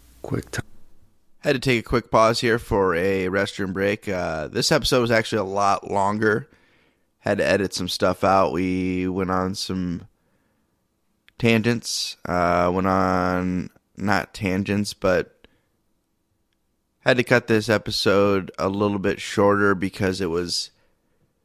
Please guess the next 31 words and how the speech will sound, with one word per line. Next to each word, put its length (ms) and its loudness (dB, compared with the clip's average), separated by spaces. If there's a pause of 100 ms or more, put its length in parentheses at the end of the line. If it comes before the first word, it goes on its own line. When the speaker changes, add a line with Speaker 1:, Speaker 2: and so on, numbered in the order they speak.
(160)
Speaker 2:
pretty 200 -2
lengthy. 500 0
We 160 0
talked 320 0
about 300 0
comedy 380 0
a 80 0
lot, 460 2
and 300 -2
I 60 -2
didn't 220 -2
want 160 -4
this 160 -6
episode 480 -2
to 40 -20
be 200 -6
mainly 340 -4
about 260 -2
comedy. 320 2
That 160 2
happens 420 -2
<laughs> 20 0
with 140 -4
every 260 2
comedian 460 -2
I 120 -4
com-, 220 -6 (120)
that 220 -2
comes 200 -4
on 200 2
here. 280 2